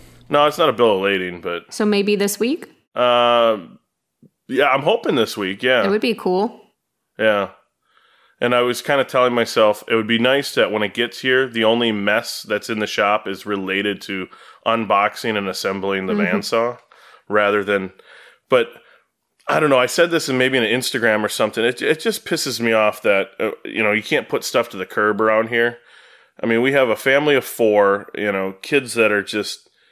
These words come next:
Speaker 1: you know, uh, one bin for garbage. We, we exceed that even if I'm not doing a cleaning in the shop.
Speaker 2: Mm-hmm.
Speaker 1: So I've been, my parents have been nice enough <laughs> that they'd come over once a day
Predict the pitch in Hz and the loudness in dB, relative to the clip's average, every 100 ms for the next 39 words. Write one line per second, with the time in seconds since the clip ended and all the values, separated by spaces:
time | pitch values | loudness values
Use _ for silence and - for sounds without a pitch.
0 | _ _ _ _ _ 120 113 104 - - | _ _ _ _ _ -2 0 -2 -6 -6
1 | 135 151 165 147 113 123 127 123 - 101 | 2 2 4 0 0 0 0 -2 -2 -2
2 | 95 101 117 131 131 - - _ _ _ | 2 2 2 0 -2 -10 -14 _ _ _
3 | _ 117 127 139 120 131 139 123 120 - | _ -6 -4 -4 -4 -2 0 -2 -4 -4
4 | 143 160 135 113 98 98 - - - _ | -4 -6 -2 0 0 -2 -8 -20 -20 _
5 | 127 123 117 107 95 95 104 113 107 107 | -4 -2 0 -2 -4 -4 -2 -4 -6 -4
6 | 101 95 - - 104 92 90 85 - 80 | -4 -4 -6 -6 -6 -6 -8 -10 -8 -8
7 | 67 - - 202 190 190 185 - _ _ | -10 -16 -10 -4 -2 -2 -4 -12 _ _
8 | - - 113 110 117 110 117 110 - 131 | -6 2 2 2 0 0 -2 -2 0 0
9 | 117 120 110 104 107 110 113 101 98 - | 0 -2 -2 0 0 0 -2 -2 -2 -6
10 | - - 101 - - - - - _ _ | -20 -4 -4 -4 -10 -20 -20 -20 _ _
11 | 117 113 - 123 110 107 110 107 107 - | -2 -2 -2 0 0 2 2 2 0 -4
12 | 98 101 104 101 | -4 0 0 -2